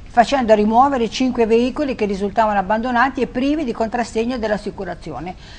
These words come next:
La posizione di due stranieri è al vaglio della questura. I militari della Guardia di Finanza di Sanremo hanno individuato nella città dei Fiori un terrazzo dove erano state piantate ventotto piantine di, di cannabis indica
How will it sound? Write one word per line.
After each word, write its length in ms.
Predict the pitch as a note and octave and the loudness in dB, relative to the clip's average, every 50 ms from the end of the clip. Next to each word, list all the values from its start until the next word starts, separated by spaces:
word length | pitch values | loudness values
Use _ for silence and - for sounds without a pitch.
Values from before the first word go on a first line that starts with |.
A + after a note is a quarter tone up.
| - - | -12 0
La 140 | - A3 G3+ | 6 6 6
posizione 480 | F#3+ A#3+ A3+ A#3+ A3+ G#3+ - D4 C#4+ C4 | 6 6 0 0 -2 -2 -2 0 0 0
di 100 | B3 G#3+ | 0 0
due 160 | G3+ C4 C4+ | 0 0 -2
stranieri 600 | B3+ - C4+ C4 C4 B3 B3 C4 C#4 D4 D#4 - | -2 -2 -4 -2 0 0 0 0 0 -2 -2 0
è 60 | - B3 | 2 2
al 100 | A#3+ G#3+ | 2 4
vaglio 320 | F#3 F3 F3+ F#3 G3 G#3+ | 4 2 2 2 0 -4
della 200 | A3 A3+ A3+ A3+ | -2 -2 -2 -2
questura. 540 | - A#3+ A3+ G#3 - - E3 C3+ - A#2 A2 - - - - - - - - - - - - - - - | -2 -6 -8 -10 -12 -14 -14 -14 -14 -14 -16 -16 -18 -18 -18 -18 -18 -18 -18 -18 -20 -20 -20 -20 -20 -16
I 80 | - G3+ | -10 -6
militari 560 | G#3 G#3 G#3 G#3+ G#3 A3+ B3 B3+ C#4 C#4 C4+ | -4 -2 -2 -2 2 4 6 6 6 4 4
della 200 | A#3 A#3+ A3+ A3 | 2 4 4 4
Guardia 320 | G3+ A3 A3+ A#3+ A#3 A#3 G#3+ | 6 8 8 8 8 4 0
di 100 | G3+ F#3 | -2 -4
Finanza 420 | - G#3 G#3 G#3 A3+ G#3+ - G#3 | -4 -2 0 0 0 0 -2 -4
di 120 | F3+ F#3 | -4 -4
Sanremo 480 | E3+ - G3 F3 F#3 A3 B3 A#3+ G#3 F#3+ | -2 0 0 2 2 2 0 2 2 0
hanno 120 | F#3 F#3+ | 0 0
individuato 640 | G3 G3 F#3 F#3+ G3 F#3+ F#3 G#3+ A3 G#3+ G#3 - G3+ | 0 -2 -2 -2 -2 -2 2 4 4 4 4 2 -4
nella 240 | F#3 F3+ F3+ F3+ E3+ | -8 -6 -6 -8 -8
città 280 | - - - - G#3+ G#3 | -8 -10 -4 -2 0 0
dei 120 | F#3 F3+ | 0 -4
Fiori 400 | - - B3 B3+ C4 C4 A#3+ G#3 - - - - - | -8 -4 -2 0 0 0 0 -2 -6 -10 -18 -14 -6
un 120 | - A#3 A3+ | -2 -2 2
terrazzo 560 | C#4 C4 B3+ A3+ G3+ G#3 G#3+ - - B3 A#3+ | 2 2 4 6 8 6 6 6 2 -2 0
dove 180 | A3 G#3+ G#3 | 0 2 2
erano 220 | G3+ G3 F#3+ F#3+ F#3 | 2 0 0 -4 -6
state 300 | - - G#3+ G3+ G3 G3+ | -4 -2 -2 -2 -2 -4
piantate 520 | - G#3+ G3 F#3+ - - G#3+ G3+ F3+ G3 | -6 -4 -4 -4 2 4 4 4 4 2
ventotto 800 | F3+ F3+ F3+ F3+ - - A#3+ A#3 A3+ A#3 - - G#3+ G#3 G3+ G3 G3 | -6 -6 -8 -6 0 4 4 4 4 2 -4 -2 0 2 2 0 -2
piantine 520 | G#3 G3+ G3+ G3 G3+ A#3 A3+ A3 G#3 G3 | -2 -6 -6 -6 -6 -6 -6 -4 -6 -4
di, 180 | F3 F#3+ F#3+ - - | -4 -6 -6 -6 -8
di 440 | - C#4 G3+ F#3+ G3+ G3 G3 F#3+ F#3 | -14 -10 -6 -2 -2 0 0 -2 -2
cannabis 580 | - - G#3+ A3 G#3+ G#3 G3 F3+ F3 F#3+ - - | 0 2 2 2 2 0 -2 -2 -4 -6 -6 -6
indica 540 | G#3 G3+ A3 A#3 G#3 B3 A#3+ - C4 B3+ | -4 -4 -2 -2 -4 -6 -6 -2 -2 -2